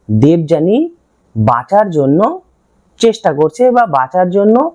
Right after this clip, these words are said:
তিনি চিৎকার করছে। রাজা যযাতি ছিলেন চন্দ্রবংশীয় রাজা। দেবযানীর আর্তনাদ শুনে তিনি দেবযানীকে সেই কুয়ো থেকে রক্ষা করে বাইরে তুলে আনেন। উঠানোর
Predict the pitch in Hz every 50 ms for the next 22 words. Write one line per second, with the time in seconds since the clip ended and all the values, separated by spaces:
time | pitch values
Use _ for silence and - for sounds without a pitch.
0 | _ _ - 175 190 214 247 320 - _ _ _ _ _ - - 226 226 220 -
1 | 180 135 117 - - 98 92 - - - - - - _ _ _ _ _ - 123
2 | 120 120 127 131 135 147 160 185 196 202 220 226 220 _ _ _ 123 117 113 -
3 | 123 113 110 110 127 151 170 - 233 220 214 - 123 113 117 147 196 262 320 359
4 | 349 _ _ _ _ _ _ _ _ - - 156 135 139 151 175 185 208 233 202
5 | 147 120 117 113 110 - - 160 185 226 294 339 - _ _ _ _ _ _ -
6 | 113 101 87 87 78 - - _ _ _ _ _ - 117 117 139 156 180 180 180
7 | 175 208 214 214 220 220 226 220 220 - _ _ _ _ - - 117 127 135 139
8 | - - 208 208 202 196 202 202 - - - - 123 120 139 180 240 302 339 -
9 | _ _ _ _ - 147 147 147 165 156 123 123 131 123 120 117 120 123 120 123
10 | 127 127 - 214 240 330 370 - _ _ _ _ - - - 208 226 220 _ -
11 | 147 139 143 135 - - 147 143 - 247 330 415 _ _ _ _ _ _ _ -
12 | 110 113 113 120 123 - - - 147 135 - 202 233 285 240 147 117 110 101 98
13 | 98 104 101 - 92 92 90 90 90 87 85 85 85 85 85 82 101 113 _ _
14 | _ - - - 226 240 254 254 262 269 277 262